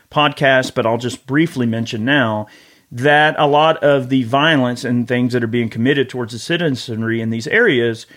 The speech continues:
are being, in some cases, perpetuated, if not given the blessing of, by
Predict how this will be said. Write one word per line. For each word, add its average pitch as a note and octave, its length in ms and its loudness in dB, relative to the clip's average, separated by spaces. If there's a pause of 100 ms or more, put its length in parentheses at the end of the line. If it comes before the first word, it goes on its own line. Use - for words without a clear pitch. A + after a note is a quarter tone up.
(300)
are D3 140 2
being, C#3+ 480 2 (420)
in D3 160 0
some F3 240 -2
cases, C#3+ 360 -2
perpetuated, B2+ 840 0
if B2 240 -2
not C#3+ 340 0
given C3+ 280 2
the A#2+ 40 -2
blessing C3+ 540 -2
of, A2+ 420 -2
by A#2 460 2